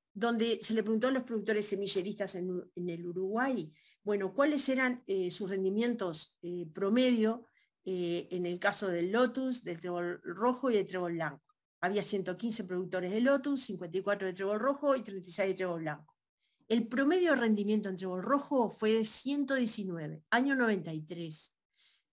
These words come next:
En el caso del lotus fue de ciento veinte y en el trébol blanco fue de ciento doce.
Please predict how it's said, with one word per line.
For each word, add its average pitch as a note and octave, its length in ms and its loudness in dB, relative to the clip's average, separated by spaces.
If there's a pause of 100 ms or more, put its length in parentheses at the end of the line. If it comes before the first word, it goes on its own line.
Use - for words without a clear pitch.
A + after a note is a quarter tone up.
(180)
En G#3+ 140 2
el G#3 220 4
caso C4 240 2
del A3+ 140 2
lotus B3 320 2
fue F#3+ 160 -4
de F3+ 100 -4
ciento C#4+ 420 2
veinte G#3+ 240 2 (520)
y A3 120 2
en A3 140 2
el G#3 160 0
trébol A#3+ 260 2
blanco G#3+ 300 0
fue G3+ 160 -4
de F#3+ 120 0
ciento F3+ 440 -4
doce. - 340 -12